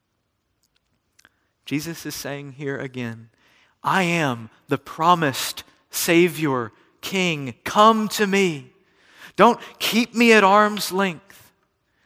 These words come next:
Hear my words. See my deeds. Trust my love for you."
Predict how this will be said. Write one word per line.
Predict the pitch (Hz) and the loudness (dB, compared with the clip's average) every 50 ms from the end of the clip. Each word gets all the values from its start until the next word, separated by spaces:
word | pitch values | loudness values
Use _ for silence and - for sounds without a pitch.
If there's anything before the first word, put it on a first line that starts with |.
| _ _ _ _ _ _ _ _ _ _ _ | _ _ _ _ _ _ _ _ _ _ _
Hear | - 170 202 226 | -2 2 2 4
my | 233 247 233 240 233 | 4 6 6 6 6
words. | 226 202 185 196 208 196 190 170 151 143 - - - - - - - - _ _ _ _ _ _ _ | 4 2 2 2 4 4 4 2 0 -2 -6 -10 -10 -8 -8 -8 -10 -14 _ _ _ _ _ _ _
See | - - - - 208 233 | -8 -4 0 0 2 2
my | 233 233 233 233 233 233 226 | 4 4 4 6 4 4 2
deeds. | 180 156 214 220 220 214 208 190 175 165 139 131 - - - - - - _ _ _ | 0 -2 -2 -2 0 0 0 0 -2 -4 -6 -8 -8 -6 -6 -6 -8 -10 _ _ _
Trust | - - - 220 240 254 233 - - - - - - - - _ _ _ _ _ | -6 -2 2 4 4 4 4 2 -2 -6 -6 -8 -10 -14 -18 _ _ _ _ _
my | _ 175 196 196 | _ 0 2 2
love | 185 170 185 208 214 208 208 202 185 165 151 - - _ _ _ | 2 4 4 4 6 6 6 4 2 0 -4 -14 -20 _ _ _
for | - - - 175 180 | -20 -14 -8 -6 -6
you." | 180 170 180 185 180 165 156 143 139 131 | -6 -6 -6 -6 -6 -8 -10 -12 -16 -20